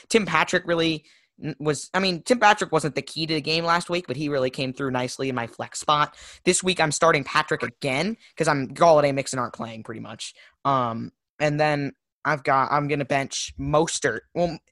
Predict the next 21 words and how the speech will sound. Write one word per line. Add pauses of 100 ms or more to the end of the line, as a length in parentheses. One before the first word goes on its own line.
(400)
Mostert, (380)
like,
at
least
Kyle
Shanahan's
open.
I
was
reading
quotes
and
I
was
like, (680)
"Wow, (180)
thanks,
Kyle
Shanahan." (220)
They're
like,